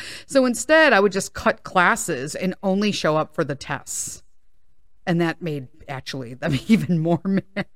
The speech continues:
And I'm like, "But you said," and they were like, "Oh." So, yeah, I mean, it is what it is. When I was in college,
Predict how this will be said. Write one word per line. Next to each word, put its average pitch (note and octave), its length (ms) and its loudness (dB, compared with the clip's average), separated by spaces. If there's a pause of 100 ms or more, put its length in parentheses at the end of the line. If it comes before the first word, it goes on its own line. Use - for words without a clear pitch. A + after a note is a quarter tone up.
And F#3 160 -4
I'm F3 120 -4
like, E3 200 -4 (240)
"But C#4 240 8
you C#4+ 200 4
said," C#4+ 760 8 (120)
and A3+ 140 4
they A3 80 4
were G#3+ 100 2
like, G3+ 300 4
"Oh." G#3 1000 -6 (420)
So, F#3 380 8
yeah, D3 240 -4 (340)
I G3+ 80 0
mean, G3 320 0 (440)
it D3 80 -8
is C3 220 -12
what B2+ 140 -12
it A2 100 -18
is. A#2 300 -20 (160)
When F3 100 -2
I D#3 60 0
was D#3 160 -6
in C3+ 80 -6
college, C3 560 -10